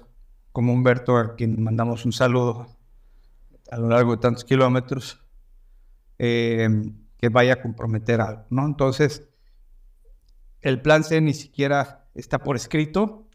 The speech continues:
y, pues, estará, estará por verse, que al final del día, pues, yo creo que cuando se habla del voto mexicano al extranjero, lo que queremos es una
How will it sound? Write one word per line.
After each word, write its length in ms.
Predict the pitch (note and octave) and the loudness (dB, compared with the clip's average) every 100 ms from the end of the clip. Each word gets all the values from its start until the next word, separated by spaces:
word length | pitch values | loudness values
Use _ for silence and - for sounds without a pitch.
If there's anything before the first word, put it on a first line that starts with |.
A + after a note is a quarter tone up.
| _ - - _ _ _ _ _ _ - - - _ _ - | _ -20 -20 _ _ _ _ _ _ -20 -20 -20 _ _ -4
y, 560 | A#2+ A2+ A2+ A2+ A2+ | 0 2 2 2 0
pues, 220 | A2+ A2+ - | -2 -6 -6
estará, 480 | - B2+ C3 B2 - | 2 4 4 2 -6
estará 380 | - C#3 C3 | -2 2 2
por 180 | - C3 | 0 -2
verse, 520 | B2+ B2 - D#3+ D#3+ - - - - - - - - - - - - - - - | 0 -2 -4 -6 -8 -18 -20 -20 -20 -20 -20 -20 -20 -20 -20 -20 -20 -20 -20 -2
que 100 | B2+ | 0
al 100 | A2 | 2
final 300 | B2 A#2+ C3 | 2 2 2
del 140 | D3 | 2
día, 280 | B2+ C3 - | 2 0 -2
pues, 200 | B2 - | -6 -4
yo 160 | B2+ B2 | -2 0
creo 200 | C3 B2 | 0 0
que 380 | C3 A#2 - - - - - - - | 0 0 -4 -20 -20 -20 -20 -20 -20
cuando 260 | - A#2 A#2 | -4 0 0
se 100 | A2 | 2
habla 180 | C3 C3+ | 4 4
del 120 | A#2 | 2
voto 200 | B2 B2 | 0 0
mexicano 420 | B2 A#2 - B2+ | -2 -2 -2 -2
al 40 | B2 | -2
extranjero, 540 | B2 - A2+ B2+ B2+ | -6 -8 -6 -4 -2
lo 120 | B2 A#2+ | -2 -4
que 100 | - | -4
queremos 480 | A#2 B2 B2+ B2+ | 0 2 0 -2
es 320 | B2 - - - - - - - - - - - - - | -6 -8 -12 -20 -20 -20 -20 -20 -20 -20 -20 -20 -20 -12
una 800 | B2+ B2 C3 C3+ B2+ A#2 A2 - | 0 2 4 4 4 2 -4 -12